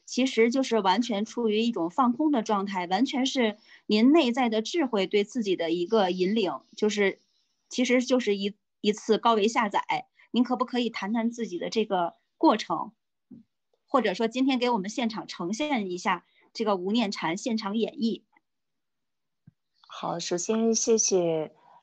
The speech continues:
Speaker 2: 呃，圆圆的介绍，呃，非常高兴圆圆在，呃，深度静心系统和新能源系统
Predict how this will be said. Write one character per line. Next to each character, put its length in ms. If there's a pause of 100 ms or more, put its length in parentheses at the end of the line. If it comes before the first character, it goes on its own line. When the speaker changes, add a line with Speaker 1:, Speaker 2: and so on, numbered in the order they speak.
(160)
Speaker 2:
呃， 600
圆 260
圆 240
的 220
介 260
绍， 440 (500)
呃， 180
非 180
常 200
高 160
兴 200
圆 120
圆 160
在， 560 (160)
呃， 440
深 200
度 100
静 160
心 140
系 200
统 220
和 180
新 220
能 100
源 160
系 220
统 260